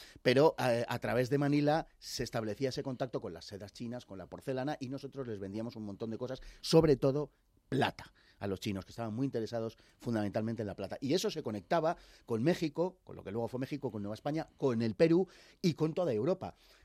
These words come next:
Porque, bueno, no vamos a explicar ahora la cuestión de la revolución de los precios que estudió Hamilton en los años treinta del siglo veinte, pero es que todo ese aporte de plata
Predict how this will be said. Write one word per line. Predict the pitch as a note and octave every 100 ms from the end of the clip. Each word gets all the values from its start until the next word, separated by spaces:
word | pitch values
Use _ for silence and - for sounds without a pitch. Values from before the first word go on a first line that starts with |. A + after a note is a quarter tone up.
| -
Porque, | - -
bueno, | C#3+ G#2
no | A#2+
vamos | C#3 C#3+
a | C#3
explicar | - C3 C3
ahora | C3
la | B2 A#2
cuestión | A#2 C3
de | B2
la | A2+
revolución | A2+ A2 A#2
de | A2+
los | G#2
precios | C#3 B2 F#2+
que | F#2
estudió | - F#2+ A2
Hamilton | B2 A2+ F2+ F#2+
en | F#2
los | A2
años | G#2+ -
treinta | A#2 G#2+ G2+
del | F#2+
siglo | A2+ A#2
veinte, | A#2+ B2+ C#3+ - - -
pero | A#2
es | C#3+
que | -
todo | - E3 D3+
ese | D#3 - A#2
aporte | G2 - C#3+ B2
de | G#2
plata | - D3 C3+ D3+